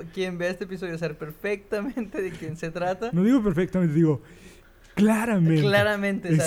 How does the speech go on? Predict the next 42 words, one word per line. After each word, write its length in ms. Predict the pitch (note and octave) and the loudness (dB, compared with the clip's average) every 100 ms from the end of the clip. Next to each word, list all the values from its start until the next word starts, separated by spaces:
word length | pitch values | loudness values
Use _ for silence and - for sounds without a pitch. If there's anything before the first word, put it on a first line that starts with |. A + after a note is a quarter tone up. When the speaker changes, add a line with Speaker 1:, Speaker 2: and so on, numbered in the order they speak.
| D#3+ | 4
Speaker 1:
quién 120 | F3+ | 4
es. 60 | C#3 | 6
Speaker 2:
Específicamente 840 | A3 B3+ B3 G#3 F3 D#3+ D3+ C3 | 4 4 0 2 4 4 2 0
tú. 300 | - - G#3 C3 - _ _ _ _ _ - | -6 -2 0 -2 -10 _ _ _ _ _ -4
Speaker 1:
No 300 | F#3+ G3 G#3+ | 0 2 0
es 80 | |
Speaker 2:
Tú 80 | G#3 | 0
Speaker 1:
mía, 200 | G#3 F#3 | 2 2
Speaker 2:
sabes 300 | D#3 C3+ A#2+ | 2 0 -4
quién 220 | - A#2 | -6 -6
Speaker 1:
no 60 | A2 | -4
es 80 | F3 | -6
Speaker 2:
eres. 80 | G3 | -6
Speaker 1:
mía, 120 | G3 | -8
no 100 | F3+ | -10
estuve, 260 | F3 G3 F#3 | -10 -8 -8
a 60 | |
mí 100 | E3 | -8
me 100 | D#3+ | -8
la 80 | D#3+ | -10
platicaron, 460 | D#3+ D3 E3+ A#3+ G#3 | -12 -14 -12 -10 -10
güey, 120 | E3+ | -12
a 40 | |
lo 80 | D#3 | -12
mejor 160 | D3+ D3 | -12 -14
tú 80 | F3 | -14
no 60 | |
la 80 | D3+ | -12
has 60 | D3+ | -12
escuchado. 280 | D#3 - F#3 - _ _ - _ _ _ _ _ - | -16 -16 -18 -18 _ _ -20 _ _ _ _ _ -14
Ahí 100 | D3 | -8
te 100 | F3 | -4
va, 220 | F3 E3+ D#3+ | -4 -6 -10
resulta 400 | E3 E3 F3 A3 | -12 -12 -12 -12
y 40 | |
resalta 420 | G#3+ G3 F#3+ F#3+ | -12 -12 -12 -12
que 340 | F#3 F#3 F3+ - _ _ _ _ _ _ _ _ | -12 -12 -14 -16 _ _ _ _ _ _ _ _
en 180 | E3 E3 | -8 -8
una 180 | E3+ F3+ | -6 -8
familia 600 | F3+ F#3 F3+ E3+ E3+ E3+ - _ _ _ - | -10 -10 -10 -10 -10 -12 -18 _ _ _ -20
suelen 260 | - E3+ E3 | -8 -6 -4
pasarse, 420 | E3+ D#3+ D3+ E3 | -6 -8 -8 -12